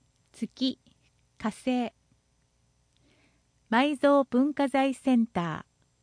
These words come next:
ー、四五四零六零零。暗銀アミノコースター、トンボ玉のアクセサリー、ほか。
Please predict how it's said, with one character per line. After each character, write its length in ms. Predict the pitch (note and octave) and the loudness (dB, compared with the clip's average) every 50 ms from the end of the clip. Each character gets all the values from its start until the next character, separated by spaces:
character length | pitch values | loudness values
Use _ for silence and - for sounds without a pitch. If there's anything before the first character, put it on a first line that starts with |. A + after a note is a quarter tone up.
| _ _ _ _ _ _ _ _ _ _ | _ _ _ _ _ _ _ _ _ _
ー、 40 | G#3+ | 0
四 280 | A#3 B3+ D4 D#4 D#4 D4 | 2 4 4 4 4 4
五 260 | C#4+ D4 C#4 B3 A3 | 6 4 4 4 2
四 380 | G3 F#3+ G#3 G3+ G3 F3 E3+ - _ _ _ _ _ _ - | 2 0 0 0 0 -2 -6 -10 _ _ _ _ _ _ -4
零 360 | G3+ A#3+ C4+ D4 D4 D4+ C#4+ | 0 2 2 2 2 2 2
六 400 | C4+ C#4+ C#4 - - G#3+ G3+ F#3 | 2 0 0 0 -2 -2 -2 0
零 320 | E3+ F#3 G#3 A3+ A3+ A3 | 0 0 0 0 0 0
零。 320 | G#3+ G#3+ G#3 F#3+ D#3+ - - _ _ _ _ _ _ _ _ _ _ _ _ _ _ _ _ _ _ _ _ _ _ _ _ | 0 0 -2 -2 -4 -8 -12 _ _ _ _ _ _ _ _ _ _ _ _ _ _ _ _ _ _ _ _ _ _ _ _
暗 300 | - A3 B3+ C#4+ D4 D4 | -2 0 2 2 2 2
銀 360 | C#4 - C#4+ C#4+ C#4+ C#4 C4+ | 2 2 4 4 4 4 4
ア 80 | B3 C4 | 4 4
ミ 140 | C4 C4+ B3+ | 6 6 6
ノ 140 | B3+ B3+ B3 | 4 4 0
コ 300 | - - - C#4 C4+ C4+ | 0 0 2 2 2 2
ー 40 | |
ス 160 | B3+ - - _ _ | 0 -2 -8 _ _
タ 80 | - | -6
ー、 240 | F3 E3 D#3+ D#3 - - _ _ _ _ _ _ _ _ _ _ _ _ _ _ _ _ | -4 -4 -6 -8 -12 -16 _ _ _ _ _ _ _ _ _ _ _ _ _ _ _ _
ト 180 | - B3+ C#4 D4 | 0 2 2 2
ン 100 | D#4 D4 | 2 2
ボ 160 | - C#4+ C#4+ | 0 0 0
玉 320 | - C4+ C4 B3+ C4 C4 | 2 2 4 4 4 4
の 240 | B3 B3 B3+ A#3+ - _ - | 4 4 2 0 -2 _ -6
ア 100 | G3+ F#3+ | -6 -6
ク 140 | - - | -6 -12
セ 160 | - - C#4 B3+ | -6 -4 -4 -4
サ 180 | - B3+ A#3 | -2 -2 -4
リ 380 | A3 G3+ G3+ G3 F3+ E3+ F#3 - | -2 -2 -4 -4 -4 -6 -8 -14
ー、 440 | _ _ _ _ _ _ _ _ - | _ _ _ _ _ _ _ _ -6
ほ 100 | G3+ - | -6 -6
か。 260 | - - A#3 G3+ | -6 -8 -8 -8